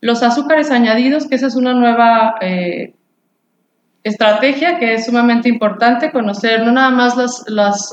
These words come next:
eh, las calorías provenientes o gramos de azúcar total, sino de aquellos que son específicamente de azúcares añadidos al producto, las grasas saturadas y el sodio, y otros nutrimentos críticos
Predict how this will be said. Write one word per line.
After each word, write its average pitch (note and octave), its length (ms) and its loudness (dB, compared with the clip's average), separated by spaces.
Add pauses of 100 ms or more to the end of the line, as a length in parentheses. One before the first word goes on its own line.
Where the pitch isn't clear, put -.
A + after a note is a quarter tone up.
(120)
eh, G#3 100 -4
las G3+ 260 -4
calorías A3 360 -2
provenientes A#3+ 600 0
o G#3 60 -6
gramos A3+ 340 0
de A#3+ 60 -2
azúcar B3 400 -4
total, A3+ 500 -2 (220)
sino A#3 300 0
de A3+ 80 2
aquellos B3+ 400 0
que B3+ 120 0
son A#3 380 0
específicamente A#3 920 -2
de A#3+ 80 2
azúcares A#3+ 500 -2
añadidos G3+ 600 -2
al G#3+ 160 -4
producto, A#3 680 -6 (640)
las A#3 220 0
grasas C4+ 300 0
saturadas B3+ 640 0
y A#3 40 0
el A3 100 -2
sodio, C#4+ 640 0 (880)
y C4+ 140 4
otros C4+ 240 2
nutrimentos B3 540 0
críticos D#4+ 840 -2